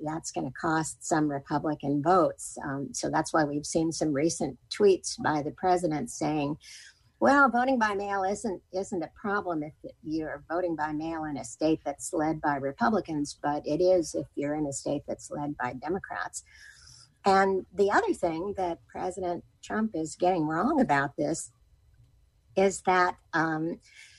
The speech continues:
if we assume that two to three times more voters will be voting by mail this time than usual, we get close to a scenario where,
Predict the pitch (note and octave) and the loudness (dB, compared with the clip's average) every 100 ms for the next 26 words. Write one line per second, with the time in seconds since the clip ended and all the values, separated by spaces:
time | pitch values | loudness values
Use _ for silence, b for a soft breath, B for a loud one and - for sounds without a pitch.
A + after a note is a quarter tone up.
0 | B _ - C#4 D4 D4 D4 A#3+ - A#3+ | B _ 4 4 4 2 4 4 2 0
1 | A#3+ G#3 E3 D3+ - E3 D#3 - A#3 A#3 | 2 4 0 -4 -4 -4 -4 -2 2 2
2 | - F#3 G3 G3 F#3 F#3+ F3 F3 F3+ F3+ | 0 -2 -2 -2 -2 -4 -4 -2 0 2
3 | F#3 - - D3+ F3 G3 F3 D#3 D3+ E3+ | 0 -4 -14 -2 2 4 4 2 -2 -2
4 | D#3+ D#3 D3+ E3+ F3 E3 D3 D3 D#3+ G3+ | -2 -2 -2 0 -2 -2 -2 -2 0 0
5 | D#3+ - C3+ D#3+ - E3+ D3+ D3+ C#3+ D3 | 0 -2 -6 -8 -6 -4 -2 -2 -2 0
6 | E3 A3+ F#3+ C#3 B2 D3 - b b _ | 4 4 4 0 -2 -6 -12 b b _
7 | _ _ - B3 B3 C#4+ - _ - G#3+ | _ _ 2 4 6 4 2 _ -2 4
8 | A#3+ - - A3+ F3+ F#3 - F3 F3 B3+ | 4 4 -2 -2 -2 -6 -4 -2 0 0
9 | C4+ E3 C#3+ C#3 E3 D#3 F3 E3 F3 E3 | 0 0 0 -4 -6 -2 0 2 2 0
10 | - | -2